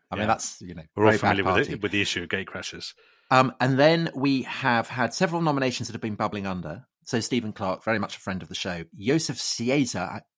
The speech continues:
Speaker 1: have I, am I pronouncing that right? M E P.
Speaker 2: Uh, he's a Hung-, he looks, he looks Hungarian to me, Tom. I don't
Speaker 1: He
Speaker 2: know
Speaker 1: is
Speaker 2: how you're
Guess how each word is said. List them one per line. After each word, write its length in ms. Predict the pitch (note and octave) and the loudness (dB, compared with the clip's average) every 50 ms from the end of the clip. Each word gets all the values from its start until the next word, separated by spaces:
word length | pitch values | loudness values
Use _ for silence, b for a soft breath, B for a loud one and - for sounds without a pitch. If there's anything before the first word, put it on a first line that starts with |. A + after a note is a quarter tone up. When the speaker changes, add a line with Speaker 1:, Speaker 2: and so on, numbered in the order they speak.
| _ _ | _ _
Speaker 1:
have 100 | - A2 | -8 -4
I, 120 | A#2+ A#2+ - - | -4 -4 -2 -2
am 120 | B2+ B2 | -2 -2
I 60 | B2 | -2
pronouncing 360 | A#2+ - C3+ B2+ - - - | -2 -4 -6 -6 -6 -6 -6
that 140 | B2+ A#2+ - | -6 -6 -4
right? 180 | - B2+ C3 - | -2 -4 -4 0
M 160 | - C3+ C3+ C#3 | 0 2 2 2
E 100 | C3+ C3 | 0 -2
P. 460 | B2 - D3 C3 G2+ F2+ F#2+ A2 - _ _ _ _ _ _ _ _ _ - | -2 -4 -4 -4 -2 -4 -6 -10 -14 _ _ _ _ _ _ _ _ _ 0
Speaker 2:
Uh, 260 | - G#2 G2+ G#2 A#2 | 4 4 6 4 4
he's 200 | - - A#2 - | 2 0 2 2
a 40 | B2+ | 4
Hung-, 160 | G2 B2 D3 | 4 4 4
he 100 | E3+ D3 | 4 6
looks, 220 | C3 E3 F3 - - | 6 6 6 6 2
he 100 | D#3+ D3+ | 4 4
looks 200 | E3 F#3+ - - | 4 4 6 4
Hungarian 440 | D#3+ D3+ C#3+ D#3+ D#3 C#3+ B2 G#2 G2 | 4 4 6 6 6 6 6 4 2
to 100 | - G2 | 0 -2
me, 100 | F#2 F#2 | -4 -4
Tom. 180 | - - F#2 | -2 -2 -2
I 40 | G2 | -2
don't 140 | G2 A2+ A#2 | 0 2 4
Speaker 1:
He 40 | B2+ | 6
Speaker 2:
know 40 | D3 | 6
Speaker 1:
is 60 | - | 6
Speaker 2:
how 60 | G#2 | 4
you're 80 | G2+ | 4